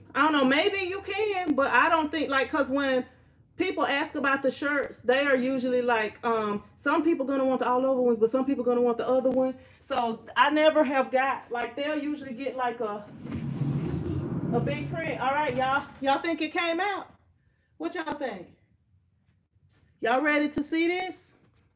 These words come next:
I need to get, we got seventy-two people in here. I need seventy-two thumbs up, and then I'ma, I'ma pull this thing off and let y'all check it out.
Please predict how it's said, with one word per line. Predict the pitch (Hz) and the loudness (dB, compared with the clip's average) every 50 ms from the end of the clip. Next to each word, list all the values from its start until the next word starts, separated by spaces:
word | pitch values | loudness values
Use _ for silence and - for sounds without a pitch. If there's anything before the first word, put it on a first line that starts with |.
| _ _ _ - | _ _ _ 2
I | - 339 | 2 2
need | 359 370 339 | 4 2 2
to | 262 294 | 0 0
get, | 247 311 302 277 247 254 | 0 0 0 2 2 2
we | 330 339 | 2 2
got | 330 311 294 294 | 4 2 2 4
seventy-two | 339 320 302 302 302 294 330 320 - | 2 2 4 4 2 0 0 -2 0
people | 330 339 339 320 311 | 0 0 0 0 0
in | 285 285 | 0 0
here. | 269 294 269 | 0 0 0
I | 269 285 | 0 -2
need | 302 302 302 294 285 269 | 0 0 0 0 -2 -2
seventy-two | - - 294 277 254 269 269 269 - 302 294 - | -4 -4 -4 -4 -2 -4 -4 -4 -2 -4 -4 -2
thumbs | - 269 269 262 254 247 | -4 -4 -4 -2 -4 -2
up, | 254 285 311 302 302 269 | -2 -2 -4 -2 -2 -2
and | 254 262 | -4 -2
then | 277 302 311 302 | -2 -2 -2 -2
I'ma, | 294 269 254 254 254 - - - | -2 -2 -2 -4 -4 -8 -8 -6
I'ma | 247 254 247 | -4 -2 -2
pull | 247 - 311 277 262 | -2 -2 -2 -2 -2
this | 247 262 254 | -2 -4 -4
thing | - 277 254 247 254 | -4 -4 -2 0 0
off | 262 262 | 0 0
and | 262 247 | 2 2
let | 240 240 240 | 2 2 2
y'all | 247 226 226 | 2 0 2
check | 226 254 233 226 | 2 0 0 2
it | 226 220 | 0 -2
out. | 220 202 180 170 - | -2 -4 -8 -12 -14